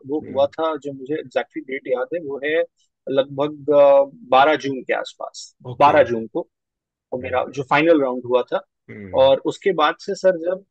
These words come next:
Speaker 1: सारी चीजें जब finalize हो
Speaker 2: हाँ।
Speaker 1: जाती हैं, तो वो बहत्तर घंटे, within seventy-two hours, बहत्तर घंटे के भीतर हमको एक mail आता है। मैं
Speaker 2: हम्म।
Speaker 1: बता भी दूं सर, वो classification, उसमें internal लिखा रहता है,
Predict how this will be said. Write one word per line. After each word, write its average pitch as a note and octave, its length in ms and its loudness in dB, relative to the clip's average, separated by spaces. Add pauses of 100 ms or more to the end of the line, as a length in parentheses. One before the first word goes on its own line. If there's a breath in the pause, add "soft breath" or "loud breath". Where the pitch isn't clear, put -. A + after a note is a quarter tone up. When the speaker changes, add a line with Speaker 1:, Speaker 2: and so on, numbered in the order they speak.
(220)
Speaker 1:
सारी D3+ 300 -4
चीजें D#3 320 -6
जब E3 140 -2
finalize C#3+ 760 -4
हो E3 40 -2
Speaker 2:
हाँ। D#3 80 -2
Speaker 1:
जाती C#3+ 320 -2
हैं, G3 120 -12
तो G3+ 140 -10
वो G3 440 -6 (240)
बहत्तर D3 320 -2
घंटे, D3+ 300 -8
within F3+ 220 -2 (100)
seventy-two E3 540 -2
hours, B2+ 320 -10 (420)
बहत्तर C#3+ 340 -2
घंटे E3 280 -6
के F3 120 -4
भीतर D3 340 -8
हमको D#3 320 -6
एक F#3 140 -4
mail D#3 220 0
आता C3+ 220 -2
है। C3 180 -6 (200)
मैं C#3+ 120 -6
Speaker 2:
हम्म। A#2+ 120 -10
Speaker 1:
बता C#3+ 260 -4
भी D#3 120 -6
दूं D3+ 140 -12
सर, G#3 160 -14
वो G3+ 80 -10
classification, E3 840 -2
उसमें - 280 -6
internal F#3 520 0
लिखा C3 200 -2
रहता B2+ 340 -4
है, B2+ 80 -16